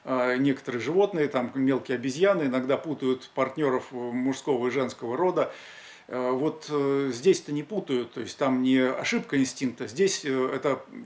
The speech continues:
сознательный выбор. Это не то, что человек родился гомосексуалистом, какие-то там у него отклонения. Бывают, э, да, гермафродиты, да, это генетическая ошибка, это болезнь, э,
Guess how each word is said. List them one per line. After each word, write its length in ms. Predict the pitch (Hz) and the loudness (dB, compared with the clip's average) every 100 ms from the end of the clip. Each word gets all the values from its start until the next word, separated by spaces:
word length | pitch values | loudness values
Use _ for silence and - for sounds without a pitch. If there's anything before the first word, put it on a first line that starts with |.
| - - - - - - | -18 -20 -20 -20 -20 -8
сознательный 640 | - 143 185 180 165 175 | 0 2 2 2 0 0
выбор. 380 | 202 202 120 107 120 | 2 2 2 -4 -8
Это 160 | - 123 | -8 -4
не 80 | |
то, 140 | 123 202 | 2 2
что 120 | - | 0
человек 300 | - 151 - | 0 0 2
родился 540 | 143 143 180 147 139 | 0 2 2 0 -4
гомосексуалистом, 960 | 113 127 117 - - 139 131 120 - 117 - - - | -6 -6 -6 -8 -4 0 0 -2 -8 -14 -16 -20 -6
какие-то 260 | 135 127 | -4 -2
там 200 | 135 127 | 0 2
у 40 | 127 | 2
него 220 | 135 131 | 2 2
отклонения. 680 | 127 131 143 180 180 143 - - - | 0 0 0 0 0 0 -2 -10 -2
Бывают, 440 | 147 185 165 135 | 2 6 4 2
э, 160 | 135 120 | -2 -4
да, 100 | 131 | -4
гермафродиты, 760 | 120 143 151 143 190 156 - 120 | -2 -2 -2 -2 0 0 -4 -2
да, 160 | 151 | -2
это 300 | 120 190 190 | 0 2 0
генетическая 680 | 139 160 170 135 - - 123 | 0 -2 -4 -6 -8 -6 -4
ошибка, 340 | - 220 - 127 | -4 -4 -2 0
это 320 | 127 131 - - - - | 0 -2 -6 -10 -18 -6
болезнь, 580 | 127 151 160 135 135 127 | 0 2 2 2 0 0
э, 180 | 131 | -4